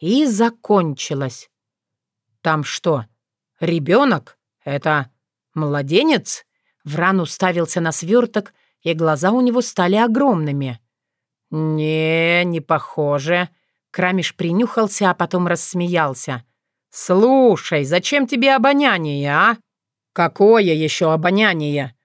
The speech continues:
заворчал Вран. «Это грызун», объяснила Шушана, оббежавшая вокруг свёртка.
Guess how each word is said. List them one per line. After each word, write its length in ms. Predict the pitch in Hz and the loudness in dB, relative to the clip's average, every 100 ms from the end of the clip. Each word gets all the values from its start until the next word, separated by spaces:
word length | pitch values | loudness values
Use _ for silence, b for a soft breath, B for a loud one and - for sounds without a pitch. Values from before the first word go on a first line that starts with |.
| - | -10
заворчал 600 | 165 175 180 - 190 165 | -4 -2 -2 -2 -2 0
Вран. 400 | 165 185 151 127 _ _ _ _ _ _ _ - | 0 0 0 -4 _ _ _ _ _ _ _ 0
«Это 280 | 381 403 339 | 2 2 4
грызун», 640 | 370 415 294 285 302 285 - _ _ | 6 6 4 0 0 -2 -4 _ _
объяснила 640 | 180 160 165 - 190 185 175 | -4 -2 -2 -2 2 2 2
Шушана, 760 | - 170 - 233 247 220 - - | -2 -4 -2 0 2 2 0 -2
оббежавшая 840 | 202 156 190 190 285 - 285 269 | -2 2 2 2 0 0 2 2
вокруг 380 | 208 190 170 - | 2 0 -4 -4
свёртка. 760 | - 165 151 - - 156 123 | -6 0 0 -2 -4 -4 -4